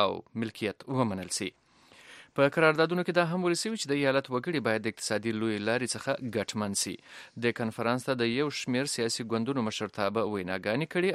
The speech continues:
او د واکمن مسلم لیگ نون ګوند یو مشر او د پاکستان د پلان او پرمختیا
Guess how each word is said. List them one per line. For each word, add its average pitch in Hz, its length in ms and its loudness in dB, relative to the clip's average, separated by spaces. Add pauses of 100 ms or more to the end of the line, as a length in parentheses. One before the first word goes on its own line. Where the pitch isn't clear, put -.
او 185 100 4
د 180 100 2
واکمن 190 360 0
مسلم 117 320 -2
لیگ 107 300 -6 (680)
نون 190 180 2 (160)
ګوند 98 320 0
یو 107 220 0
مشر 170 340 2 (220)
او 127 140 2
د 117 120 2
پاکستان 110 480 -2
د 104 140 -2
پلان 147 200 0
او - 100 -12
پرمختیا 98 420 -2